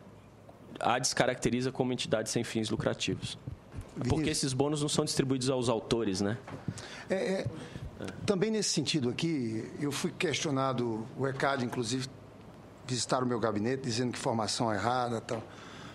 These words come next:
Speaker 2: Por que você fala ecad dezessete e meio, associações oito e meio, somando dá vinte e seis.
Speaker 1: É, dezessete ou oito, alguma
Speaker 2: É.
Speaker 1: coisa assim.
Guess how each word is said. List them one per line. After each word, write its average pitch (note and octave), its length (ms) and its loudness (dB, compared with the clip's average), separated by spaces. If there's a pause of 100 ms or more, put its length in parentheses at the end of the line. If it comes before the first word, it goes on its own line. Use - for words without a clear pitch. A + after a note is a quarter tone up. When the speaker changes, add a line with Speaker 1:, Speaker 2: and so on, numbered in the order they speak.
(120)
Speaker 2:
Por D3 120 -2
que G#3 140 -2
você G3 240 2
fala A#2+ 440 2 (240)
ecad F#3+ 380 4
dezessete E3 540 2
e - 20 2
meio, A#2+ 220 2
associações D3 800 2
oito E3+ 180 0
e D#3 40 2
meio, A#2 240 0
somando E3 360 0
dá D#3+ 100 2
vinte C#3+ 220 -2
e - 40 -2
seis. A2 540 -2 (140)
Speaker 1:
É, A2 240 2 (100)
dezessete C#3 720 0
ou A#2 100 2
oito, A2 460 0
alguma A#2 280 0
Speaker 2:
É. - 20 0
Speaker 1:
coisa A2 160 0
assim. - 220 -4